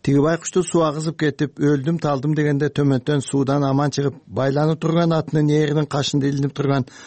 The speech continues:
арканын алып, бир учун даракка, экинчисин белине байлап, кайрадан сууга кирет. Сууга чөмүлүп чыгып, сууга карап сүйлөнүп жатты. Сүйлөнүп аткан кишиге таң калып өтүп бараткандардын бирөө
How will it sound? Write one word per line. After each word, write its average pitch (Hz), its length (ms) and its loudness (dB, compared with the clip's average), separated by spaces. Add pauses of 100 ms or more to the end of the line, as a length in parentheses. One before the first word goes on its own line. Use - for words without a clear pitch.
(280)
арканын 135 560 -4
алып, 139 300 -2
бир 143 180 0
учун 151 260 0
даракка, 139 640 -2
экинчисин 135 560 -2
белине 135 340 2
байлап, 143 380 -2
кайрадан 131 480 0
сууга 151 340 0
кирет. 117 280 -2 (840)
Сууга 165 320 2
чөмүлүп 175 400 0
чыгып, 160 320 -2
сууга 156 380 0
карап 143 260 0
сүйлөнүп 139 480 2
жатты. 101 380 -6 (680)
Сүйлөнүп 143 400 2
аткан 147 260 -2
кишиге 147 300 -2
таң 156 240 -2
калып 156 320 0
өтүп 156 160 -6
бараткандардын 151 720 0
бирөө 156 160 2